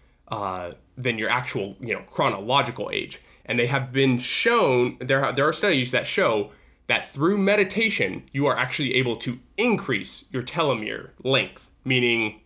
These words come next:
basically your biological age. You can become younger in a sense. Um, so yeah,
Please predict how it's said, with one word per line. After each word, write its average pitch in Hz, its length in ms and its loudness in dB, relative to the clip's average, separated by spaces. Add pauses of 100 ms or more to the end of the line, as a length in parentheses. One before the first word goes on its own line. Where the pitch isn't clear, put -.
(100)
basically 131 400 -2
your 101 80 -4
biological 110 720 -2
age. 107 320 -10
You 110 100 -8
can 98 340 -12 (460)
become 107 380 -4
younger 98 600 -4
in 95 140 -4
a 95 60 -8
sense. - 520 -10 (440)
Um, 101 500 -2 (800)
so 147 140 -2
yeah, 113 220 2